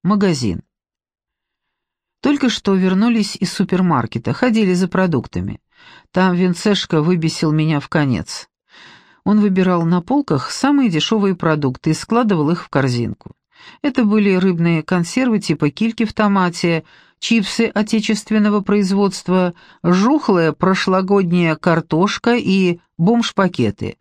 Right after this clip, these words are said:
китайская лапша, которую запаривают кипятком. Снова запрещал брать мясо и креветки по причине их баснословной дороговизны.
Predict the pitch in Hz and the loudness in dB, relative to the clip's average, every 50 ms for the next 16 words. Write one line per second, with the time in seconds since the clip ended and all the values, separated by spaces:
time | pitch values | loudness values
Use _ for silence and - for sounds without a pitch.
0 | _ - - - - - 180 170 165 151 143 135 - - - 151 147 156 180 185 | _ -20 -20 -16 -6 -2 -2 0 2 2 0 0 -4 -4 -2 0 0 2 0 -2
1 | - - - 311 320 - 196 175 170 180 170 175 170 151 151 147 170 170 170 170 | -2 -2 -2 -2 -2 0 -2 -2 0 2 2 2 2 2 0 0 0 0 0 2
2 | 226 233 226 220 190 190 185 170 175 - 180 170 - 151 - - - 139 123 - | 0 0 2 2 2 2 0 -2 -2 -4 -4 -2 -2 -4 -4 -4 -6 -6 -6 -6
3 | - - - _ _ _ _ _ _ _ _ _ _ _ _ _ _ - - - | -6 -10 -16 _ _ _ _ _ _ _ _ _ _ _ _ _ _ -20 -20 -20
4 | - - - - - - - - - - - 196 220 254 285 294 277 262 214 220 | -20 -20 -20 -20 -20 -20 -14 -12 -8 0 2 2 4 4 4 2 2 2 2 0
5 | 202 - 202 196 - - - 220 208 190 165 170 175 175 170 165 - - 170 170 | 0 2 0 0 0 0 0 0 2 2 2 2 2 2 0 -2 -2 -2 0 2
6 | 170 175 202 247 285 285 - - 277 269 - - 170 - 160 151 143 143 160 202 | 2 2 2 2 0 -2 -2 -2 -2 -2 0 -2 0 0 2 0 2 2 2 0
7 | 233 220 - 240 208 190 185 170 170 156 151 143 - - 214 226 226 220 220 - | 0 0 -2 -4 0 0 -2 0 0 0 -2 -2 0 -2 0 0 2 2 0 0
8 | - 165 170 156 147 139 147 165 170 170 - - 165 147 147 - - 156 156 165 | 0 0 0 0 0 -2 0 0 -2 -2 -2 -2 -2 0 0 -2 -2 0 2 2
9 | 196 214 214 208 202 185 170 170 165 156 151 147 143 131 117 107 95 - - - | 2 2 2 2 0 0 0 0 0 0 0 0 0 0 -2 -4 -6 -8 -12 -16
10 | - | -18